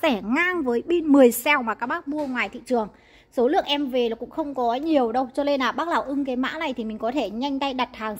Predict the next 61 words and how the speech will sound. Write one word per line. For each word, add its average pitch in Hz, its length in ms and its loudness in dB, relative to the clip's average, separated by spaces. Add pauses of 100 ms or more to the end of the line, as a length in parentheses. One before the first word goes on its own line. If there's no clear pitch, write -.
sớm 220 140 -4
để 302 80 -4
mình 240 160 -4
có 208 140 -8
đơn 294 280 2
nhá. 339 120 -6 (340)
Không 381 160 -2
mình 285 100 0
cứ 339 100 -4 (120)
suy 392 240 -4
nghĩ 339 280 -2
này, 320 200 0
quay 320 320 0
ra 294 220 2
quay 294 260 -2
vào, 262 160 2
đến 214 160 -6
lúc 320 140 -8
về 254 220 -2
sau 269 120 -4
mình 240 160 -4
quay 240 160 -4
lại 247 120 -6
đặt 233 140 -4
hàng 226 260 -2
thì 208 80 -8
nó 208 120 -4
hết 349 240 2
hàng 277 260 -2
thì 208 120 -6
rất 302 160 -2
là 381 100 0
đáng 220 180 -4
tiếc 480 200 -2
các 392 100 2
bạn. 415 200 2 (540)
Hôm 403 140 -6
nay 440 180 0
thì 311 80 -2
em 339 160 -4
còn 294 240 -2
về 262 260 0
những 269 100 -6
cái 330 140 -12
con 330 160 0
máy 285 80 -6
cắt - 220 -8
nhôm 359 280 2
của 220 60 -4
Hucan 302 420 0
này. 220 120 -8 (400)
Bên 320 120 4
này 262 180 2 (100)
sẽ 277 60 -4
là 302 300 0
những 233 160 -8
cái 285 100 -14
con 320 160 -8
máy 240 160 -2
cắt 381 200 -8
nhôm. 359 320 2